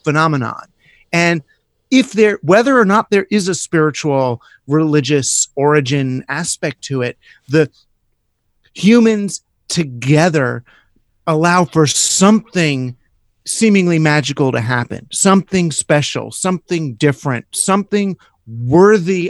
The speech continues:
of a place in the future. 'Cause all I'm really doing is saying, do human beings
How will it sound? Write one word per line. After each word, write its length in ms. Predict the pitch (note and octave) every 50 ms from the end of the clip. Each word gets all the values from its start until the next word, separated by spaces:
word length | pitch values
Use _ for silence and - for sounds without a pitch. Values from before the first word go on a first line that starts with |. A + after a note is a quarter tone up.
| - _ -
of 240 | D3+ D#3 D#3+ D#3+ C#3
a 100 | D3 B2+
place 800 | - _ - - - G3+ A#3 A3+ A3 A3+ G3 - - - - - _
in 180 | G3+ F#3+ F#3 F3
the 120 | E3 D#3 _
future. 460 | - D#3 D3+ C3+ - - - - - _ _ _ _ _ _
'Cause 160 | - F3+ E3+ - -
all 280 | F3 F3+ A3 B3 B3+
I'm 180 | B3 G#3+ G3 E3+
really 400 | E3 E3+ F#3 A3 B3+ B3+ B3 A3+
doing 400 | E3+ F#3+ G#3+ G#3+ G3+ F#3+ F3 E3
is 160 | E3+ E3 -
saying, 340 | - F#3 F3 E3 D#3+ D#3+ C#3 - - - - _ _ _
do 120 | - E3 D#3
human 560 | C3 - - G#3+ B3+ A#3+ B3 A#3 G#3+ D#3 - _
beings 500 | - F#3+ G3 G3 G3+ F#3 F#3+ F3+ D#3 -